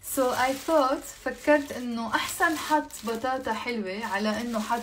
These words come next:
بطاطا عادية. So I said it's better to put, uh, sweet potatoes than put, to put, um, normal potatoes. Okay. We have here basilic, basil.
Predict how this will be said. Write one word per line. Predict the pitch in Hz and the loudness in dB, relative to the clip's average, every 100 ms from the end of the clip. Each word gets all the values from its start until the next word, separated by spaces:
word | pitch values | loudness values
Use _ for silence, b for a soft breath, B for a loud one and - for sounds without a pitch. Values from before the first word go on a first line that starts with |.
| 208 | 0
بطاطا | 202 226 220 214 | 0 4 2 2
عادية. | 175 175 190 175 - - - - | -2 -4 -6 -10 -10 -8 -6 -4
So | 208 | 0
I | 190 | 0
said | 208 240 | 0 0
it's | 208 - | 0 -2
better | - 277 277 233 | 0 2 0 -2
to | 226 214 | -6 -6
put, | 254 247 - B B B B | -6 -6 -8 B B B B
uh, | - 196 | -4 -2
sweet | 190 - 285 277 | -4 0 2 2
potatoes | 233 226 233 233 220 | 0 -2 -2 0 2
than | 220 220 | 2 2
put, | 208 - - - | -2 -10 -12 -12
to | 214 - | -12 -2
put, | 214 - - - - - | -2 -2 -2 -2 -4 -4
um, | - 190 180 185 196 | -2 -2 -4 -8 -6
normal | 202 190 185 | -2 -2 -4
potatoes. | 175 165 196 - - - - - - - - | -8 -10 -10 -10 -10 -12 -12 -12 -12 -6 2
Okay. | 285 277 - - - - - - - - - - - B B B B B - - | 2 2 -10 -16 -16 -14 -14 -14 -14 -12 -12 -14 -14 B B B B B -20 0
We | 277 | 4
have | 285 370 349 | 6 6 6
here | 311 320 349 427 - - - - 208 | 2 2 2 -4 -8 -20 -20 -10 0
basilic, | 220 214 220 226 269 285 202 | 0 0 -2 -2 -2 -2 -4
basil. | 226 240 285 320 | -6 -4 -2 -2